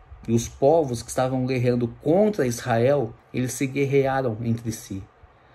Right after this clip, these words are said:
E ali Deus disse que aquela luta não era, né, do rei Ezequias, mas aquela, aquela luta era de Deus, né? Porque Deus se fez presente em meio à adoração. Então,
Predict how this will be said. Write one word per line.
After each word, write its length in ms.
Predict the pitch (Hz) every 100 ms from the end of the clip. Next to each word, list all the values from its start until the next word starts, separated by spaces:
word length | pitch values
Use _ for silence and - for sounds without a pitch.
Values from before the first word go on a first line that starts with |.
| _ -
E 100 | 113
ali 200 | 104 127
Deus 260 | 131 139 120
disse 320 | 117 113 117
que 80 | 117
aquela 380 | 113 - 156 147
luta 440 | 123 143 147 123
não 200 | 127 127
era, 340 | 151 147 110 - - - - -
né, 300 | 131 135 139 - - - - - - - -
do 220 | 117 120
rei 240 | 120 165
Ezequias, 680 | 135 110 - - 92 85 - -
mas 200 | 101 110
aquela, 280 | - - 107
aquela 480 | 107 - - 139 165
luta 480 | 147 131 143 139 135 -
era 240 | 117 110
de 140 | 101 95
Deus, 680 | 101 87 82 - - - _ _ -
né? 200 | 117 120
Porque 280 | 117 120 123
Deus 440 | 101 - 131 151
se 80 | -
fez 280 | 117 143 -
presente 960 | - 143 147 117 - 123 127 117 - - - - - -
em 160 | 117
meio 540 | 110 107 113 120 120 120
à 60 |
adoração. 720 | 113 104 104 104 - - 87 87 - - _ - - - _ _ -
Então, 540 | 110 110 135 143 123